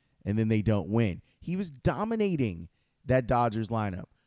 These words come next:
I don't think that he was gonna make it through the seventh necessarily. But when he looks at that line and goes, "Man, I,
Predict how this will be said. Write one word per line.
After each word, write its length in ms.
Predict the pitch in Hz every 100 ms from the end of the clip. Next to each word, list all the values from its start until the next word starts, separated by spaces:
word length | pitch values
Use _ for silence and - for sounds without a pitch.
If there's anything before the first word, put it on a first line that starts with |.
| _ _ _ -
I 120 | 143
don't 200 | 185 170
think 220 | 151 135
that 80 | 120
he 240 | 113 131
was 160 | 113 107
gonna 200 | 117 110
make 320 | 104 113 113
it 160 | 110 95
through 220 | - 113 104
the 100 | 98
seventh 640 | - 107 151 151 127 -
necessarily. 960 | - 107 - 87 - 87 85 87 113 - _ _ _ _ _ _ _ _ _ _ _ _ _ _
But 360 | 90 101 127 113 - _ _ _ _ _
when 280 | 95 120 123
he 140 | 151
looks 240 | 160 160 147
at 80 | 117
that 160 | 120
line 400 | 110 127 156 127
and 100 | 113
goes, 280 | 110 104 95
"Man, 420 | 107 120 98 92
I, 140 | 98